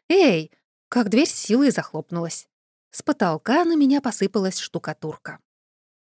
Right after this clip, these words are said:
Сдула с глаз рыжую прядь и поспешила опустить свою поклажу на пол,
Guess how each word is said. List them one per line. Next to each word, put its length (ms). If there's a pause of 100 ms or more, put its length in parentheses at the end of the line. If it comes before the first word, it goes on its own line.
(440)
Сдула 400
с 80
глаз 380
рыжую 340
прядь 460
и 80
поспешила 540
опустить 360
свою 220
поклажу 440
на 200
пол, 240